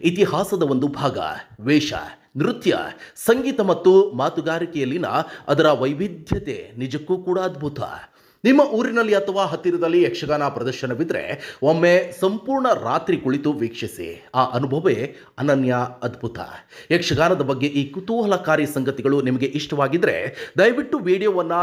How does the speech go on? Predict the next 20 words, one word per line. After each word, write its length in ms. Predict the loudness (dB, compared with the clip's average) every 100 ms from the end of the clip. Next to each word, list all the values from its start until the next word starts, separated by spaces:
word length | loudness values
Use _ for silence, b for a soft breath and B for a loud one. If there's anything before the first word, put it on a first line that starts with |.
| 2
ಲೈಕ್ 280 | 0 -2 -2
ಮಾಡಿ 320 | 0 2 2
ಮತ್ತು 260 | 0 -2 -2
ನಿಮ್ಮ 200 | 0 -2
ಸ್ನೇಹಿತರೊಂದಿಗೆ 720 | -2 -4 -2 0 0 0 0
ಹಂಚಿಕೊಳ್ಳಿ. 880 | 0 -4 -4 -4 -4 -10 -14 -20 0
ಇಂತಹ 340 | 2 2 2 2
ಮತ್ತಷ್ಟು 580 | 2 0 2 -2 -2 -2
ವಿಷಯಗಳಿಗಾಗಿ 840 | -2 0 2 2 4 4 4 4 B B
ನಮ್ಮ 300 | -4 0 0
ಚಾನಲ್ಗೆ 720 | -2 -4 -2 -2 0 0 0 B B -6
ಸಬ್ಸ್ಕ್ರೈಬ್ 560 | -2 -2 -4 -4 -2 0
ಮಾಡಿ, 460 | -2 -4 -12 -18 -20 -6 2
Facebook 500 | 4 2 -2 -6 -6 -6
ಫಾಲೋ 240 | -2 0 -2
ಮಾಡಿ. 480 | -4 -10 -18 -18 -20 B B
ಮುಂದಿನ 320 | 0 2 4 4 6
ವಿಡಿಯೋದಲ್ಲಿ 440 | 6 6 4 0
ಸಿಗೋಣ. 320 | -2 0 2 2 0 -2
ಧನ್ಯವಾದಗಳು. 640 | -2 2 0 0 0 0